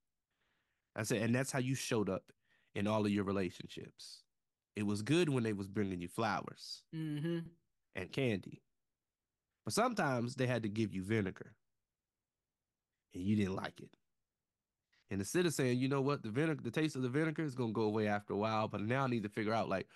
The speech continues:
Speaker 1: well, why does this taste like vinegar to me? What do I need to work on as an individual?" Because, like, "Mm, yeah, that didn't feel good. That didn't sound too good. But let's pull apart the layers and find out, like, mm,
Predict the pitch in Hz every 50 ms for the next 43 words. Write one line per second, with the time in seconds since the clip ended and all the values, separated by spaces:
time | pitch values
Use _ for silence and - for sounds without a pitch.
0 | - - _ - 117 117 127 139 139 120 117 123 120 101 98 95 90 - - -
1 | 90 - - - - - - - 85 - - - - - - - - - - -
2 | - - _ _ _ _ _ _ _ _ _ _ _ _ _ _ _ _ _ _
3 | _ - 143 180 - 143 143 131 123 135 147 151 131 120 117 107 - - 104 104
4 | 110 113 107 - 107 107 104 101 98 92 98 98 104 110 107 104 98 117 131 143
5 | 139 151 165 175 196 214 - - - - - - _ _ _ - 120 120 135 120
6 | 110 - 120 107 - - 196 220 220 220 214 214 - 180 214 233 226 214 226 208
7 | 208 185 175 - - 151 147 135 131 135 147 151 139 165 175 165 170 147 139 -
8 | 190 202 202 185 151 151 127 120 120 113 110 110 120 139 - - _ _ _ _
9 | _ _ _ _ _ _ _ _ _ _ _ _ - 131 147 160 185 208 208 -
10 | - _ _ _ _ _ - 196 190 185 185 180 170 156 147 143 - - 160 147
11 | 139 - - 139 120 120 127 139 143 143 135 120 110 107 107 117 107 - - 135
12 | 127 127 120 113 110 127 117 - - 117 113 107 104 - 151 151 139 127 110 98
13 | 90 80